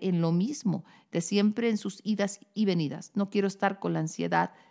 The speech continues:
de que se quede por unos meses y nuevamente parta. ¿Qué debo hacer? ¿Cambiará? ¿Renunció? Eh, gracias. Bueno, yo pienso que tú ya lo soltaste, mi amor. Te queda la nostalgia. Cuando andan con un evitativo, un narcisista,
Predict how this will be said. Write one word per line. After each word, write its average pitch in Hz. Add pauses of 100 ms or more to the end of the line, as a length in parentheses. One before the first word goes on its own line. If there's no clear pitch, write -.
(160)
de 175
que 180
se 160
quede 202
por 190
unos 185
meses 190 (260)
y 208
nuevamente 196
parta. 151 (360)
¿Qué 262
debo 220
hacer? 180
¿Cambiará? 175
¿Renunció? 185 (840)
Eh, 175
gracias. 196 (320)
Bueno, 262
yo 285
pienso 320
que 269
tú 233
ya 226
lo 220
soltaste, 185
mi 156
amor. 147 (320)
Te 190
queda 208
la 208
nostalgia. 165 (760)
Cuando 214
andan 311
con 254
un 226
evitativo, 175
un 156
narcisista, 175